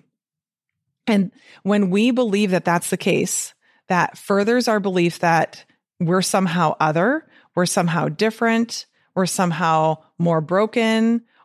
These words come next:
or worse off somehow than other people, right? If people really knew who we were, then they'd understand why this is,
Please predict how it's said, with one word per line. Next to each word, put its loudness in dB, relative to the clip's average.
or 2
worse -2
off -2
somehow 0
than -2
other -2
people, -2
right? 0
If -4
people -2
really 0
knew 2
who -2
we -2
were, 0
then 0
they'd 2
understand -2
why 0
this -4
is, -2